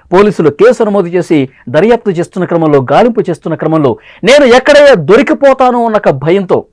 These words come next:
"మా ఇంటికి పోలీసులు వచ్చేస్తారు, నన్ను పట్టుకుంటారు, నన్ను జైల్లో వేస్తారు", ఈ భయం పట్టుకుంది. రాత్రిళ్ళు నిద్ర పట్టలేదు. వెంటనే అతను విఆర్ఓ దగ్గరకు వచ్చాడు. స్థానిక అధికారులకి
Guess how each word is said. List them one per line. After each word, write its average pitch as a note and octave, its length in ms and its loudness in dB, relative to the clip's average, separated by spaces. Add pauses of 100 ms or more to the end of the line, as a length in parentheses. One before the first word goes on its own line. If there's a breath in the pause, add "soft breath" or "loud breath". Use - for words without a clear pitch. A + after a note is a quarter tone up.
(240)
"మా F3+ 100 2
ఇంటికి B3+ 260 2
పోలీసులు C4 420 2
వచ్చేస్తారు, A#3+ 540 0
నన్ను B3 180 -2
పట్టుకుంటారు, B3+ 460 0
నన్ను G3 240 -2
జైల్లో B3+ 260 4
వేస్తారు", A3+ 420 0 (300)
ఈ G3 120 0
భయం E3 340 -2
పట్టుకుంది. E3 500 -6 (200)
రాత్రిళ్ళు F3+ 760 0 (160)
నిద్ర C#3+ 380 -4
పట్టలేదు. D3+ 680 -6 (580 soft breath)
వెంటనే D#3 560 0 (360)
అతను D#3+ 340 -2 (420)
విఆర్ఓ E3+ 320 2
దగ్గరకు E3 340 0
వచ్చాడు. F3+ 300 0
స్థానిక E3 400 -2
అధికారులకి D#3+ 720 -2